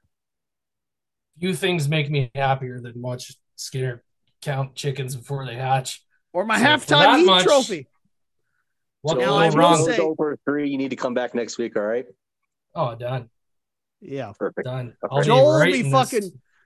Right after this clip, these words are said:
Speaker 2: Joel will be fucking camping out in the fucking Zoom lobby like kids waiting for a new
Speaker 3: <laughs>
Speaker 2: system to get released at Walmart. Like,
Speaker 1: You'll
Speaker 2: Joel's
Speaker 1: have to
Speaker 2: in the
Speaker 1: let me
Speaker 2: lobby
Speaker 1: know, though.
Speaker 2: waiting room.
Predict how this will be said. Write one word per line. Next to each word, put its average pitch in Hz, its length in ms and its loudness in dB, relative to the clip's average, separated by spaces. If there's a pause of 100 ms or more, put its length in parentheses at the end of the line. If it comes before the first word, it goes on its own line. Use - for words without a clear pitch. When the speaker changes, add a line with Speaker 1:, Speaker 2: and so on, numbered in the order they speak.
Speaker 2:
Joel 240 240 2
will 269 80 -4
be 254 60 0
fucking 226 440 -6
camping 226 540 -2
out 226 240 0
in 190 140 -2
the 180 100 -8
fucking 202 360 -6
Zoom 196 360 0
lobby 170 340 -2
like 156 280 -8
kids 185 500 -4 (220)
waiting 180 280 -4
for 165 160 0
a 160 40 -4
new 175 260 0
Speaker 3:
<laughs> - 0 -
Speaker 2:
system 180 560 -2
to 170 60 -4
get 165 140 -8
released 156 400 -10
at 156 60 -8
Walmart. 151 500 -8 (920)
Like, - 260 0
Speaker 1:
You'll 294 120 8
Speaker 2:
Joel's 381 120 6
Speaker 1:
have - 100 6
to 302 60 0
Speaker 2:
in - 80 0
the - 40 2
Speaker 1:
let 165 100 4
me 269 40 0
Speaker 2:
lobby 285 300 2
Speaker 1:
know, 143 60 -2
though. 131 80 -4
Speaker 2:
waiting 294 320 -2
room. 196 260 -4